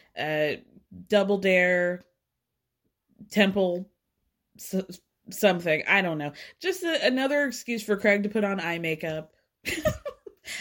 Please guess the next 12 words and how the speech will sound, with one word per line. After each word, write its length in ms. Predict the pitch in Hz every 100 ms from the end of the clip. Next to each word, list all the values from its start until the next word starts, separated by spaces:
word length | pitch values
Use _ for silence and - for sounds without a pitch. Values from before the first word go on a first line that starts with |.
| -
want 300 | 415 622 659
Craig 220 | 466 415
to 80 | -
come 180 | 294 254
up 300 | 240 - _
with, 220 | - 202
like, 160 | 202 196
an 80 | 190
eyeshadow 500 | 175 170 180 160 143
palette. 480 | 151 131 135 139 - _ _ _ _ _ _ _
He 180 | 349 571
loves 720 | 311 190 160 143 151 151 -